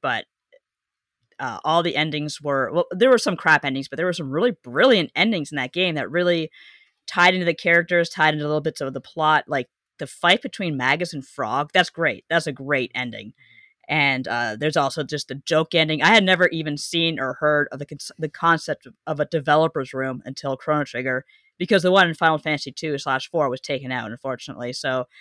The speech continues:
getting to walk around and talk to the developers and, like, looking back, it's kinda dark 'cause they're all like, "Help, I'm dying," <laughs> 'cause,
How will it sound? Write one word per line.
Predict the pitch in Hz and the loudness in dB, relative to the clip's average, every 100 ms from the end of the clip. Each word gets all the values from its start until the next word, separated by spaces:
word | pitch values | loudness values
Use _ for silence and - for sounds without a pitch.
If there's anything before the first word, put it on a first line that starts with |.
| - - - | -20 -8 2
getting | 190 247 | 4 6
to | 233 | 6
walk | 185 185 | 6 6
around | 175 135 160 | 4 4 4
and | 160 | 2
talk | - 151 151 | 0 0 0
to | 165 | -4
the | 160 | -6
developers | 139 127 139 - 151 160 | -4 -4 -4 -2 -2 -2
and, | 143 135 | -4 -4
like, | 135 127 _ _ _ | -4 -8 _ _ _
looking | 180 190 180 | 0 0 4
back, | 143 143 | 2 2
it's | - | -2
kinda | 170 147 | -2 -2
dark | 139 143 - | 0 -2 -2
'cause | |
they're | - 151 | -2 0
all | 143 | 2
like, | 143 139 | 0 -2
"Help, | 143 151 | -2 0
I'm | 143 139 | -2 -4
dying," | 143 127 151 | -6 -4 -6
<laughs> | |
'cause, | 156 - | -6 -10